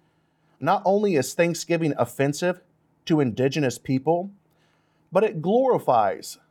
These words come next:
colonialism, slavery, and even epidemics. Many Americans who celebrate Thanksgiving have no idea just how cruel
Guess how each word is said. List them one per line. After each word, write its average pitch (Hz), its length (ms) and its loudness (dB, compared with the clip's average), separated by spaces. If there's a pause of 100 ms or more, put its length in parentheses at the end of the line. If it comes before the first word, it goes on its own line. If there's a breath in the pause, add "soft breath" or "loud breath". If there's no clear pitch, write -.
colonialism, 180 1000 0 (200)
slavery, 135 760 -2 (420)
and 170 300 0
even 180 480 2 (180)
epidemics. 123 880 -2 (600)
Many 233 280 2
Americans 185 680 0
who 131 160 0
celebrate 131 560 0
Thanksgiving 131 720 -2 (560 soft breath)
have 214 200 0
no 226 280 4
idea 190 680 0
just 147 360 0
how 131 180 4
cruel 156 760 -2